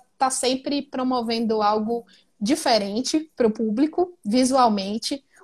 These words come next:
O público cria uma expectativa muito grande em relação a gente também, do que é que a gente vai fazer naquele dia.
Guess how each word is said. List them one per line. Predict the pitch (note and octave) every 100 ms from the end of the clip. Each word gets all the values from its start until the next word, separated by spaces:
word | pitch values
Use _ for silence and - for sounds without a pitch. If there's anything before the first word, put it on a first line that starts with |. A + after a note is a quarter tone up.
| -
O | B3
público | A#3+ A#3+ A#3+ C4 C4 D4 C4+ C4+ B3+ -
cria | C4+ C#4
uma | C#4
expectativa | C4 A#3+ A#3 B3 A#3+ C4 A#3+
muito | A#3+ C4 D4
grande | A3+ A3+ A#3 A3
em |
relação | G#3+ A3 G#3+ G#3+ G#3
a | G3+
gente | G3 G3 G3+ -
também, | G3+ F#3 F#3+ G3+
do | G#3
que | A3+
é | A#3
que | C4
a |
gente | B3 A#3 A3+
vai | G#3
fazer | G#3 G#3+ G#3+
naquele | G#3 G3+ G#3+ F#3+ F3+
dia. | E3+ F3